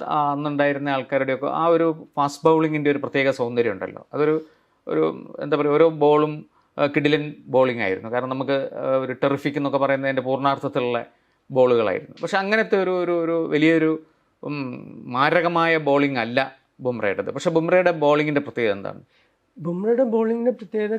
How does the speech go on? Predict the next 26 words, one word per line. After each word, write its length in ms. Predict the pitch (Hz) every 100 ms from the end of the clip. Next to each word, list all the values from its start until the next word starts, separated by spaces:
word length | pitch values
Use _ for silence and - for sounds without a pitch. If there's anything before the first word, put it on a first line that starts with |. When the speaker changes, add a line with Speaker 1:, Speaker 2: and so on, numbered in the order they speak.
| 220
Speaker 2:
കൺട്രോളാണ്. 720 | 165 151 156 175 175 165 151
എല്ലാ 440 | 143 143 160 202 247
Speaker 1:
ഉം. 100 | 190
Speaker 2:
ബോളും, 720 | 185 185 196 214 208 - - -
ഏ, 240 | 180 175 175
ഒരു 120 | 165
വിക്കറ്റ് 440 | 175 160 196 185
എടുക്കാൻ 440 | 190 156 147 175 180
പറ്റുന്നുള്ള 540 | 170 175 165 170 160
അത് 300 | 165 175 285
ആ 460 | 285 185 190 226 226 - _ _ _
വെസ്റ്റ് 360 | 190 180 - -
ഇൻഡീസ് 280 | 214 226 196
ഗ്രൂപ്പ് 500 | 202 202 190 233 220
നോക്കിക്കഴിഞ്ഞാൽ 720 | 196 196 190 208 190 196 196
ഇപ്പൊ 160 | 196
മാർഷലിന് 640 | 208 175 175 175 - 226 233
ഉണ്ടായിരുന്നു. 440 | 185 160 151 147
Speaker 1:
ഉം. 0 |
ഉം. 60 | 151
Speaker 2:
മാർഷലിന് 480 | 147 156 - 202 214
പേസ് 580 | 220 165 170 180 -
കൂടാതെ 540 | 233 202 185 185 196 214
ഭയങ്കര 540 | 185 147 160 185 220
Speaker 1:
ഉം. 60 | 220
Speaker 2:
കൺട്രോളായിരുന്നു. 840 | 190 156 151 160 156 151 143 151